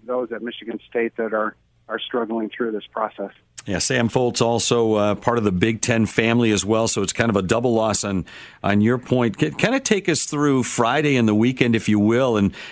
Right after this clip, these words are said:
Speaker 2: we, maybe we can, uh, put a, a, a, a silver lining on this dark cloud if we can come up with some, uh, maybe you can share with us some stories about Mike and his humorous side, but kinda take us through when you found out the news. Uh,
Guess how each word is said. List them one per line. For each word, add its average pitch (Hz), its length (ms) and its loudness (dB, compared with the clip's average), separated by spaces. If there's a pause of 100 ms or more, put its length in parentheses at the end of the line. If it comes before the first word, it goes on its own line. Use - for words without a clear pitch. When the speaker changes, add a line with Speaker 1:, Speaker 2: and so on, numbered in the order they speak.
Speaker 2:
we, 123 140 2
maybe 127 240 2
we 123 120 2
can, 110 280 2
uh, 104 100 2
put - 220 0
a, 101 420 -2 (140)
a, 98 80 0
a, 95 240 -2
a 95 220 0 (200)
silver 131 420 0
lining 107 400 2
on 95 120 2
this 87 140 0
dark 104 280 0
cloud 107 380 0
if 92 100 -6
we 104 140 2
can 95 200 2 (400)
come 113 180 0
up 104 120 -2
with 101 140 2
some, 95 340 0
uh, 90 300 2
maybe 101 280 0
you 95 60 2
can 95 160 0
share 110 240 0
with 107 120 0
us 92 120 0
some 95 100 -4
stories 107 400 0
about 90 240 0
Mike 95 300 2
and 92 140 2
his 90 220 0
humorous 107 440 2
side, 104 340 -2
but 92 140 2 (360)
kinda 165 200 2
take 180 220 -2
us 165 100 2
through 139 460 2 (220)
when 110 120 4
you 104 100 4
found 110 300 2
out 104 140 0
the 104 80 4
news. 101 440 2
Uh, 92 300 0